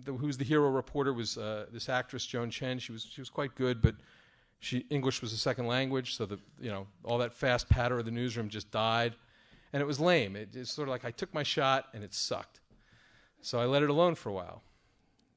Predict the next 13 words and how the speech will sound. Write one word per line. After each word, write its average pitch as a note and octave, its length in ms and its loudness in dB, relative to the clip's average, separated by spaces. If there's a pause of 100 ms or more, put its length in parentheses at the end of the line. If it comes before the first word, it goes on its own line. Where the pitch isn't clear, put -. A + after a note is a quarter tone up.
Then, B2 420 0 (720)
you C3+ 100 0
know, G#2 280 2
I A#2 60 -6
get A#2 160 -4
the A2+ 60 -8
wire B2 400 4
on, A#2+ 100 0
the A2 80 -2
wire's B2 300 2
going A#2+ 260 -2
good. A2+ 340 -2 (440)
Well, A3+ 360 -4